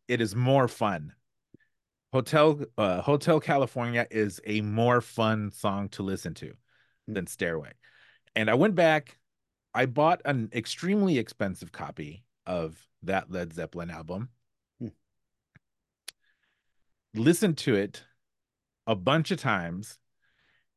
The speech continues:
Speaker 1: and we have about four and a half minutes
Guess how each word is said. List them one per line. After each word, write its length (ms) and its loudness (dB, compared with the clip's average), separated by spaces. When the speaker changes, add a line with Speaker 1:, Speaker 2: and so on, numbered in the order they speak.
Speaker 1:
and 460 0
we 240 4
have 380 4
about 340 0
four 520 2
and 100 2
a 60 0
half 440 -2
minutes 640 0